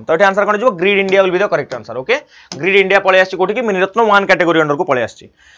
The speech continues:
Which company unveiled its latest artificial intelligence chip, the ଟୁ ହଣ୍ଡ୍ରେଡ୍, ବି ଟୁ ହଣ୍ଡ୍ରେଡ୍ ବ୍ଲାକୱେଲ୍? ବି ଟୁ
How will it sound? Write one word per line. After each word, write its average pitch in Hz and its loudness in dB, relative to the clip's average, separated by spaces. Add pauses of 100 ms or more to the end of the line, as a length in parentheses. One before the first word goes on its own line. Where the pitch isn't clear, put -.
(280)
Which 208 -2
company 226 0 (200)
unveiled 190 2
its 196 -4 (140)
latest 214 4 (140)
artificial 226 -2
intelligence 196 0 (140)
chip, 185 -2 (140)
the 196 6 (220)
ଟୁ 190 -4 (140)
ହଣ୍ଡ୍ରେଡ୍, 180 -2
ବି 202 2 (140)
ଟୁ 226 -2 (100)
ହଣ୍ଡ୍ରେଡ୍ 180 0
ବ୍ଲାକୱେଲ୍? 123 2 (840)
ବି 190 -2 (160)
ଟୁ 226 -2